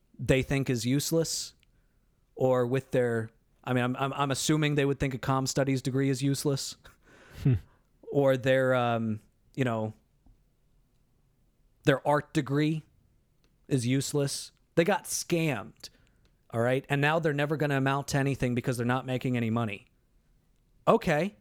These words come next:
Speaker 1: if that reality is true, that argues for student loan forgiveness.
Speaker 2: Yeah,
Speaker 1: Because it
Speaker 2: exactly.
Speaker 1: means these people got scammed,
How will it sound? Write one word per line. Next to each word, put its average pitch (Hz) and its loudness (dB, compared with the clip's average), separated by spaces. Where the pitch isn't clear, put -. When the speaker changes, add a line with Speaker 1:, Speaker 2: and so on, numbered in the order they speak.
Speaker 1:
if 156 2
that 175 6
reality 208 4
is 156 2
true, 131 0
that 143 6
argues 151 0
for 135 -4
student 135 -2
loan 151 -2
forgiveness. 104 -4
Speaker 2:
Yeah, 90 0
Speaker 1:
Because 120 0
it 147 2
Speaker 2:
exactly. 156 2
Speaker 1:
means 170 0
these 165 2
people 170 0
got 151 2
scammed, - -2